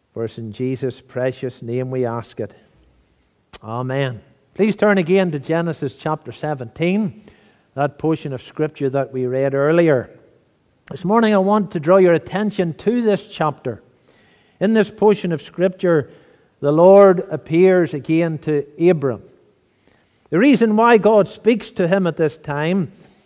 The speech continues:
is in order to renew his covenant with Abram. You'll remember when Abram came out of the Ur of the Chaldees at the call of God, the Lord at that time promised Abram that He would make of him a great nation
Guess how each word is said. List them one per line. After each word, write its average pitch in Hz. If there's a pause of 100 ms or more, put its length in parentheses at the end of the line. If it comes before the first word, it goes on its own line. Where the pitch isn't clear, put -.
(180)
is 156
in 170
order 226
to 208
renew 190 (460)
his 147
covenant 196 (180)
with 160
Abram. 135 (1000)
You'll 196
remember 202
when 180
Abram 180
came 160
out 190
of 156
the 156
Ur 185
of 151
the 147
Chaldees 185
at 143
the 135
call 170
of 127
God, 160 (520)
the 156
Lord 214
at 202
that 220
time 202
promised 196
Abram 185
that 165
He 165
would 160
make 208
of 196
him 196
a 180
great 202
nation 180